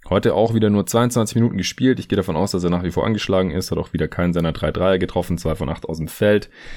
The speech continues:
Clippers mit ihm auf dem Feld auch um zehn Punkte ausgescored worden. Er hat nur vier Punkte gemacht, zwei Rebounds, wurde auch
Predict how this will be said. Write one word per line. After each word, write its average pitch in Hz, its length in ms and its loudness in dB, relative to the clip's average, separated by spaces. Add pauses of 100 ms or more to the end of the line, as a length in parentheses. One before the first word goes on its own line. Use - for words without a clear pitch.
(380)
Clippers 120 320 2
mit 110 160 2
ihm 139 180 4
auf 110 380 4
dem 104 180 4
Feld 107 240 2
auch - 140 0
um 87 180 0
zehn 104 260 0
Punkte - 460 0
ausgescored 90 800 0
worden. 85 280 2
Er 82 60 0
hat 62 80 -2
nur 78 100 -2
vier 95 320 2
Punkte 87 400 -2
gemacht, 78 340 -2
zwei 92 160 2
Rebounds, 80 580 0
wurde 80 200 0
auch - 260 -4